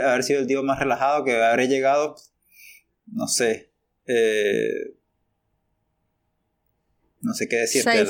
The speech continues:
Speaker 1: las
Speaker 2: siete.
Speaker 1: tres o cuatro de la
Speaker 2: Ah,
Speaker 1: tarde.
Speaker 2: ya.
Speaker 1: Sí,
Speaker 2: No,
Speaker 1: tres o cuatro
Speaker 2: ya,
Speaker 1: de la tarde.
Speaker 2: ok.
Speaker 1: Relajadísimo. Mira,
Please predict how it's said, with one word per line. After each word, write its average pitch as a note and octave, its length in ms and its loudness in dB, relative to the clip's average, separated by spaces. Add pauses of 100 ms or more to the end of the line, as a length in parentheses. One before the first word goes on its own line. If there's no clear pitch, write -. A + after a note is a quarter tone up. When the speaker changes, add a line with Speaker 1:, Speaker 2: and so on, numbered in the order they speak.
Speaker 1:
las A3 100 0
Speaker 2:
siete. F3+ 160 0 (760)
Speaker 1:
tres C3 240 0
o - 100 4
cuatro G3 200 4
de G#3 40 6
la F#3+ 80 4
Speaker 2:
Ah, - 20 -2
Speaker 1:
tarde. C#3+ 160 0
Speaker 2:
ya. E3 280 0 (500)
Speaker 1:
Sí, G3 100 0
Speaker 2:
No, G#3 120 4
Speaker 1:
tres C#3 120 0
o C3+ 40 -4
cuatro F#3+ 180 4
Speaker 2:
ya, E3+ 80 6
Speaker 1:
de E3+ 60 2
la - 40 2
tarde. - 320 -2 (240)
Speaker 2:
ok. A3+ 80 -14 (280)
Speaker 1:
Relajadísimo. B2+ 720 0 (540)
Mira, F3 340 0